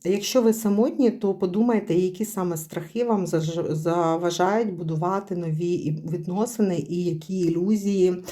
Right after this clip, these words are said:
або, можливо, обман в минулому, і ви ще й досі не можете як відпустити його.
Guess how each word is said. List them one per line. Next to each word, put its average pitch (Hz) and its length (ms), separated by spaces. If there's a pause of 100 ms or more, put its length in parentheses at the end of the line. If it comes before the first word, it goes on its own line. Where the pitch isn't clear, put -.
(200)
або, 190 220
можливо, 180 540
обман 170 520
в 151 140
минулому, 185 800
і 175 180
ви 170 180
ще - 300
й 160 60
досі 160 400
не 156 460
можете 156 500
як 147 260
відпустити 160 680
його. 175 520